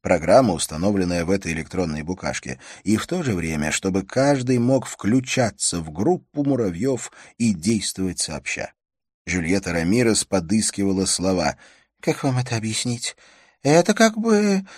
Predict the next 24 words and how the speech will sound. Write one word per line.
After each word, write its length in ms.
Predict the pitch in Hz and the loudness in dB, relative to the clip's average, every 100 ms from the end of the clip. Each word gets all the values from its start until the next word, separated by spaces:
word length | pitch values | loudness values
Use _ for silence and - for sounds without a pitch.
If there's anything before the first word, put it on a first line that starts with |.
| - | -8
части 460 | - 190 226 - 185 | 2 4 4 4 4
одного 400 | 175 185 180 208 | 4 4 2 2
компьютера 880 | 185 185 165 135 123 127 151 147 - - - | 2 2 2 2 0 0 -2 -2 -6 -18 0
или 140 | 190 | 4
разрозненные 760 | 180 170 170 180 165 165 165 156 | 6 6 6 4 4 2 2 2
нейроны 480 | 156 160 170 180 | 2 4 2 2
единого 480 | 156 143 156 156 151 | 2 2 2 0 0
мозга. 520 | 139 127 120 135 139 - - - - | 2 2 2 -2 -6 -8 -20 -20 2
Один 420 | 123 139 175 233 | 6 6 6 2
плюс 240 | 185 156 151 | 2 0 2
один 380 | 143 139 233 | 0 0 0
равняется 560 | 240 139 143 143 143 139 | 0 0 0 0 -2 -4
трём, 360 | 143 143 220 285 - - - - | 0 0 0 -2 -10 -20 -20 -4
и 140 | 156 | 0
таким 280 | 165 180 185 | 2 2 2
образом 500 | 190 190 175 170 151 _ _ | 2 2 2 0 -4 _ _
сто 360 | - - 185 | -4 2 2
плюс 260 | 214 170 143 | 2 -2 0
сто 300 | - 156 185 | -2 -2 -2
равняется 500 | 160 123 123 139 - | 0 0 -2 -2 -4
трёмстам». 680 | 165 180 180 - 220 240 233 _ _ _ _ | -2 -2 0 0 2 0 -6 _ _ _ _
Своих 480 | - 87 95 95 - | -6 0 0 0 -2
стальных 720 | - - 92 85 82 73 - | -4 -2 -2 -2 -4 -6 -10
муравьёв 720 | 78 78 78 78 143 - - | -8 -6 -4 0 2 0 -6